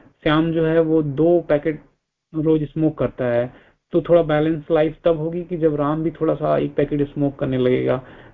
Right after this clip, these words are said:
तो यहाँ बैलेंस की बात नहीं है, यहाँ बात है कि एक्सीलेंस की बात है। अगर पता चल गई कि ये चीज खराब है, तो उसको जीवन से निकाल देने वाली बात है, ठीक है। ये खाने पीने के बारे में हो गया। अब उपवास को मैं कवर करना चाह रहा था इसमें,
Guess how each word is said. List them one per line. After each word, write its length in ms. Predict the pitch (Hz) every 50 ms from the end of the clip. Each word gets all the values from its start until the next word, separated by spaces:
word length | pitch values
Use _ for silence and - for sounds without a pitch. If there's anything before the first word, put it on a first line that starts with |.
| _
तो 80 | - 147
यहाँ 220 | 143 139 160 170
बैलेंस 280 | 151 147 147 160 151 147 -
की 60 | 160
बात 220 | 151 151 147 147 147
नहीं 180 | 147 147 143
है, 100 | 131 127
यहाँ 220 | 131 131 135 147 143
बात 260 | 139 139 151 147 160
है 60 | 160
कि 100 | - 151
एक्सीलेंस 380 | 139 - - 131 131 139 143 135 -
की 60 | 143
बात 200 | 135 139 135 135
है। 40 | 147
अगर 100 | 143 143
पता 220 | 143 - 131 139
चल 180 | 139 139 147 143
गई 120 | 151 156
कि 60 | 151
ये 80 | 151 147
चीज 200 | 139 151 151 143
खराब 340 | - - 135 135 143 147 151
है, 60 | 165
तो 60 | 160
उसको 160 | 143 - -
जीवन 240 | 151 139 143 143 143
से 120 | 139 - 139
निकाल 340 | 131 120 - 123 113 107
देने 160 | 107 107 110 110
वाली 160 | 107 107 110
बात 280 | 113 110 107 107 - -
है, 60 | 110
ठीक 220 | - - 131 131
है। 140 | 151 147 - - - - _ _ _ _ _ _ _ _ _ _ _ _ _ _ _ _ _ _ _ 131
ये 120 | 135 143
खाने 240 | 143 - 123 120 123
पीने 240 | 120 - 131 127 120
के 80 | 123 117
बारे 200 | 117 117 117 113
में 60 | 113
हो 120 | 110 110
गया। 160 | 110 117 117 - - - - _ _ _ _ _ _ _ -
अब 140 | - 139 147
उपवास 400 | 151 147 147 151 151 156 175 175 160 160 151 147 - _ _ _ _ - 151 -
को 80 | - 165
मैं 120 | 165 151
कवर 220 | 156 143 143 151 147
करना 240 | 147 147 143 139
चाह 160 | 131 - 127 123
रहा 100 | 127 123
था 320 | - - 175 226 254 233
इसमें, 300 | 147 - - 165 208 247